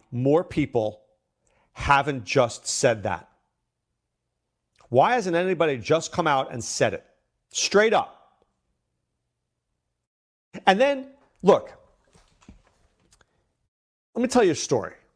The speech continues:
You and I go to commit a crime, and you go, well, we go, we go to the store. I'll take it.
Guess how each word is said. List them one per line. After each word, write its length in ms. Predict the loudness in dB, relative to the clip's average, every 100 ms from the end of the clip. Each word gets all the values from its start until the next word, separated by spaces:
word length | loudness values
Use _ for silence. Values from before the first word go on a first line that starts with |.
| _ _ _ _ _ _ _ _ _ _ _ _ -2
You 160 | 0
and 80 | 2
I 120 | 0
go 140 | 0 -2
to 60 |
commit 280 | -2 -2 0
a 60 | 0
crime, 480 | 0 0 0 -10 -20 _ _ _ _ _ _ _ _ _ _ _ 0
and 500 | 2 2 -2 -6 -10 -16 _
you 280 | -2 0 2
go, 460 | 2 2 0 -6 -14 _ _ _ _ _ _ _ _ _ _ _ _ _ _
well, 120 | 0
we 100 | 0
go, 140 | 0 -2
we 100 | 2
go 180 | 2 2
to 60 |
the 60 | -2
store. 300 | 0 0 0
I'll 140 | -2 0
take 180 | 0
it. 100 | 0